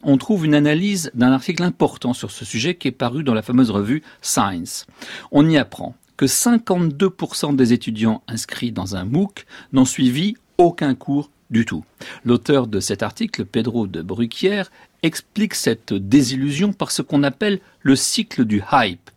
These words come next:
Hype pour hypermédiatisation. Après le lancement d'une technologie disruptive, phase un,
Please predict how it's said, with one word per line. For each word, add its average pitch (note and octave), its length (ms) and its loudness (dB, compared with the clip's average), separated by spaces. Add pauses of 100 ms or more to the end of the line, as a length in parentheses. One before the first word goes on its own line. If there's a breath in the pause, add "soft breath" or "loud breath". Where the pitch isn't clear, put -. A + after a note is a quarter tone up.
(360 loud breath)
Hype A2+ 300 0
pour F#2 260 -8 (140)
hypermédiatisation. F#2 1080 -4 (640 loud breath)
Après G3 400 2
le D3+ 100 6
lancement C3+ 520 4
d'une G#2+ 280 2
technologie A2 840 0
disruptive, B2+ 680 -2
phase - 520 -10 (160)
un, A#3 220 2